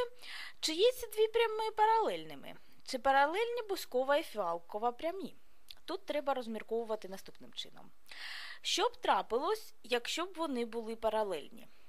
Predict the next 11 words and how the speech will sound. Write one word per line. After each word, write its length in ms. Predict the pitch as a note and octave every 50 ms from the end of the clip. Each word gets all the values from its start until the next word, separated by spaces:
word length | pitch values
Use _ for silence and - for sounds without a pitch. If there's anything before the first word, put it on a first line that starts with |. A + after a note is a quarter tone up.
| - - -
Якщо 260 | A#3 A#3 - - A#4+
ми 120 | B4 C5
припустимо, 600 | - - C5 - - D#4+ - - - G4+ G#4+ A4
що 160 | - - C4
вони 240 | G3 F#3 F#3 F#3+ A#3
паралельні, 640 | - - A#4 B4+ B4+ A#4 F4 B3 B3 C4 D#4+ F#4 G4+ - - - - - - - - - - - -
то 200 | D#4 D4+ C#4+ -
ось 180 | - D4 - -
ці 260 | - - G#4+ A#4+ A4+
два 260 | C#4 A3 B3 C4+ E4+
кути 520 | G4+ - B3 A3 - - D#3 D3 C3+ D3+